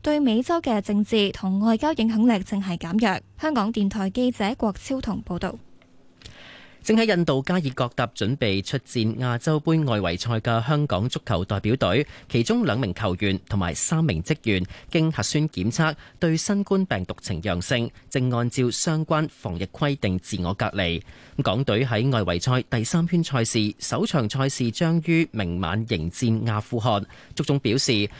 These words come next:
Speaker 2: 港隊喺本月三號離開馬來西亞之前，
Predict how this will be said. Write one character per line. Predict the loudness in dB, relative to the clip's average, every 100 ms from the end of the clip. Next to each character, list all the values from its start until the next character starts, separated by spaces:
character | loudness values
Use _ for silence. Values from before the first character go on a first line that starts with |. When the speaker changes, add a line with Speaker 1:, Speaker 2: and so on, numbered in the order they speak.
| -10
Speaker 2:
港 | -4 -2
隊 | 2 2 2
喺 | 0 -2 -2
本 | -2 -2
月 |
三 | 0 0 0 0
號 | 2 0
離 | 0 -4
開 | 0 0 2
馬 | 0
來 | 0 0
西 | 0
亞 | 2 2
之 | 0
前， | 0 0 0